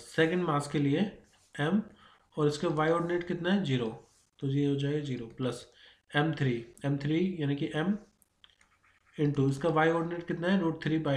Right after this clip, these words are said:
two A, root three by two of A, और divide में तीनों को ऐड करेंगे। ध्यान रखना, ज़ीरो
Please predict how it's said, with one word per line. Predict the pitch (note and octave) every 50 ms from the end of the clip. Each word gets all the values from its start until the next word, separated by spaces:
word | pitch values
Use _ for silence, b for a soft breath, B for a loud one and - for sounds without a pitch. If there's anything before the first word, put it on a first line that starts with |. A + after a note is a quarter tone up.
| C3
two | C3+ - C3 B2
A, | A#2 A2 A2+ B2 - _ - C#3
root | C3+ C3+ C3+ C#3 C3+ -
three | - - C#3+ D#3 F#3+ G3+ - - _ _ _ _ _ _ _ _ _ _ _ _ _ _ _ - - _ _ -
by | C#3+ B2+ B2+ B2+ C3
two | - D3 D#3+ F#3+ G3+ - C#3
of | B2+ A#2+ - - -
A, | C3 D#3 F#3+ F#3+ - - _
और | - D#3+ D3 C#3 B2+ C3 B2+ B2+
divide | C#3 C#3+ D#3+ D#3+ E3 F3+
में | F#3 F#3 -
तीनों | - E3+ E3 F3+ F3+ F3 E3 C#3 - - -
को | - - F#3+ -
ऐड | E3 D#3 D#3 D3 -
करेंगे। | C3+ C3+ D3 D3+
ध्यान | D3 D#3+ D#3+
रखना, | E3+ F3 G3 A#3 A3+
ज़ीरो | E3+ D#3+ F3 F3+ G3+ B3+ B3+ B